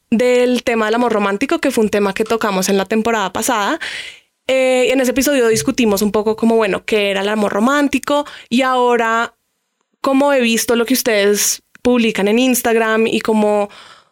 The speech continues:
los, los temas que tocan y la profundidad que le dan a los temas, por eso quise invitarlas para hablar como del, bueno, ¿ahora qué, no? Ahora, ¿cómo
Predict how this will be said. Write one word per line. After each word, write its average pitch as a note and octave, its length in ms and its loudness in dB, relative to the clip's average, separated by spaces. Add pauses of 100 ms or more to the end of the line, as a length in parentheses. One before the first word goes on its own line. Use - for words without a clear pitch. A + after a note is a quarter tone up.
(180)
los, A#3+ 260 0
los A#3 220 0
temas G3+ 260 0
que G#3+ 100 0
tocan A3 840 0
y A3 60 4
la G#3+ 140 0
profundidad A3 420 0
que - 80 -2
le G#3+ 80 2
dan G#3+ 100 -2
a F#3+ 60 0
los G#3 160 0
temas, G3+ 300 -2
por A3+ 140 2
eso G#3 120 0
quise G#3+ 240 0
invitarlas G#3+ 640 0
para G#3 180 0
hablar G#3 380 0
como F#3+ 560 0 (260)
del, G#3+ 120 -2
bueno, G#3+ 220 2
¿ahora F#3 300 0
qué, G#3+ 240 -2
no? F#3 240 0
Ahora, F#3+ 300 0
¿cómo A3 580 0